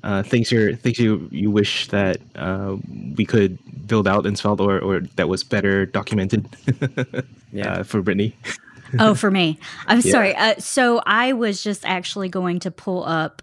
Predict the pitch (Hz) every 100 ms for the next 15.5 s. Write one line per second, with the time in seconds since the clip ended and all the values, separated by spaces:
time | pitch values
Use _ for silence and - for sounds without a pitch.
0 | _ 175 175 165 165 - 180 170 - 165
1 | - 165 156 160 165 156 160 170 180 170
2 | - 180 196 202 247 247 180 151 165 170
3 | 175 160 156 156 156 160 160 - 160 -
4 | 170 170 175 180 - 165 - 170 - -
5 | 151 160 156 156 160 156 156 - - -
6 | - 180 208 202 - - 170 175 202 180
7 | 180 175 160 180 180 170 165 160 160 151
8 | 151 - 185 160 165 156 185 208 - 170
9 | 160 160 165 - 160 170 170 160 156 170
10 | 165 - 165 156 151 147 - - 156 -
11 | 165 160 - 285 339 - - - - -
12 | - _ - 175 - 175 - 170 - 247
13 | 349 349 196 160 156 - - 202 196 -
14 | 175 160 - 165 - - - 175 170 160
15 | 147 156 165 208